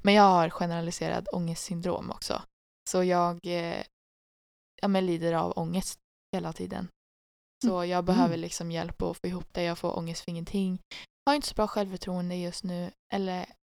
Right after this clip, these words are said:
Speaker 1: självkänsla rättare sagt. Och mår rätt dåligt.
Speaker 2: Yes.
Speaker 1: <laughs> Men,
Speaker 2: Säger
Speaker 1: eh,
Speaker 2: hon med ett skratt.
Speaker 1: ja, för att, eh, det är väl så jag lever.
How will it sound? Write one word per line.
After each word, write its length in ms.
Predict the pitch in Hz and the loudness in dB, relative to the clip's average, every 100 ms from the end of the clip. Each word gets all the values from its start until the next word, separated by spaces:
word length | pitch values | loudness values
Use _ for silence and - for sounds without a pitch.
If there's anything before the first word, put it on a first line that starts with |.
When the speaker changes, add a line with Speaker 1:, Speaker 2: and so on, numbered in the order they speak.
| - | -8
Speaker 1:
självkänsla 460 | 185 - 175 185 | -6 -6 -8 -8
rättare 220 | 180 - 180 | -10 -8 -8
sagt. 240 | 180 175 - | -10 -10 -6
Och 180 | 180 180 - _ _ _ - | -4 -4 -8 _ _ _ 0
mår 280 | 208 180 170 | 2 2 0
rätt 480 | 175 165 - - - _ _ _ _ _ _ _ - | -4 -6 -10 -14 -20 _ _ _ _ _ _ _ 0
dåligt. 500 | 311 185 202 - - - | 4 4 2 -4 6 8
Speaker 2:
Yes. 380 | 277 - - - - | 8 4 0 -6 -10
Speaker 1:
<laughs> 40 | - - - 480 - - - - _ _ - - - - - - | -12 -8 -2 -2 -2 -6 -10 -12 _ _ 2 4 6 2 -2 -2
Men, 300 | 214 214 196 | 4 8 10
Speaker 2:
Säger 320 | 214 180 170 | 8 8 6
Speaker 1:
eh, 60 | 185 | 6
Speaker 2:
hon 100 | 165 | 2
med 80 | 165 | -2
ett 60 | 165 | -6
skratt. 500 | - - - - - - | -10 -14 -16 -20 -18 -8
Speaker 1:
ja, 440 | 214 208 175 - - _ 196 | -2 6 8 6 4 _ 0
för 60 | |
att, 300 | 190 185 - | 0 -2 -2
eh, 160 | 180 190 | 0 0
det 120 | 185 | 4
är 80 | 185 | 6
väl 140 | 175 170 | 6 2
så 180 | - | 0
jag 140 | - 180 | -2 -2
lever. 380 | 185 - - | -4 -2 -4